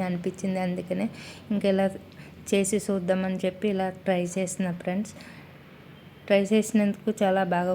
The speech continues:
కుదిరింది, అందుకే మీకు కూడా చూపించాలనిపించింది. మనకు మంచిగా వచ్చింది, వేరే వాళ్ళకు ఉపయోగపడుతుంది కదా, అలాంటప్పుడు మనము వేరే వాళ్ళకి చెప్పడంలో తప్పు లేదు కదా ఫ్రెండ్స్. అందుకనే నేనైతే ఈ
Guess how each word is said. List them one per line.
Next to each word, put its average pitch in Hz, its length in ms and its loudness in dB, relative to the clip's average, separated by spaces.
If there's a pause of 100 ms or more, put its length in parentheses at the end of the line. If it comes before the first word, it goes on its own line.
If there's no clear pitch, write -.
కుదిరింది, 180 500 0 (140)
అందుకే 185 300 0 (100)
మీకు 190 260 -2
కూడా 190 160 0 (100)
చూపించాలనిపించింది. 180 1300 -2 (540)
మనకు 190 280 2
మంచిగా 190 400 2
వచ్చింది, 196 460 0 (140)
వేరే 190 280 2
వాళ్ళకు 190 400 2
ఉపయోగపడుతుంది 185 1000 0 (100)
కదా, 180 220 -2 (480)
అలాంటప్పుడు 185 680 0 (120)
మనము 185 300 -2 (400)
వేరే 190 260 4
వాళ్ళకి 190 500 0 (120)
చెప్పడంలో 185 600 -2 (580)
తప్పు 175 300 -2
లేదు 185 260 0
కదా 170 160 0 (100)
ఫ్రెండ్స్. 190 300 -2 (520)
అందుకనే 185 420 -2 (140)
నేనైతే 185 420 0 (600)
ఈ - 20 2